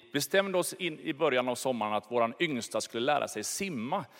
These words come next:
Och vi är glada för att Attarpsbadet med tempererat vatten har varit tillgängligt.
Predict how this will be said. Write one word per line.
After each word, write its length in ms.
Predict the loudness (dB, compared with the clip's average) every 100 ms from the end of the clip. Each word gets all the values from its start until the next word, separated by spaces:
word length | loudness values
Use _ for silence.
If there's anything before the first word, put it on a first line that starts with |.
| -20 -20 -20 -20
Och 340 | -12 2 4 4
vi 80 |
är 40 | 0
glada 460 | 6 6 8 6
för 100 | 4
att 100 | 2
Attarpsbadet 920 | 2 0 4 2 2 2 4 4 2 0
med 120 | 0
tempererat 600 | 0 0 0 2 2 2
vatten 480 | 2 0 0 0 0
har 100 | 2
varit 200 | 2 2
tillgängligt. 840 | -2 0 0 -2 -4 -4 -8 -12